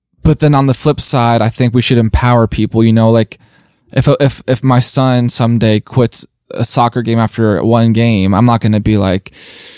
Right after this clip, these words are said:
you know, like, "Good for you, buddy. Like, good for you for quitting." <laughs> You know what I mean? 'Cause it wa-, it's just different. But if I have, you know, a daughter whose boyfriend is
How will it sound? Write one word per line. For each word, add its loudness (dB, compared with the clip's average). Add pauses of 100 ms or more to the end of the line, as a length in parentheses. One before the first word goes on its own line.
(200)
you 4
know, 4
like, -2
"Good 0
for -2
you, 2
buddy. 2
Like, 0
good 0
for -4
you 2
for -4
quitting." 0
<laughs> 2
You 0
know 4
what 0
I -2
mean? 2
'Cause 2
it 0
wa-, -6
it's 0
just 0
different. -2 (240)
But 2
if 0
I 2
have, -4
you 0
know, 2
a 2
daughter 0
whose -2
boyfriend 0
is 0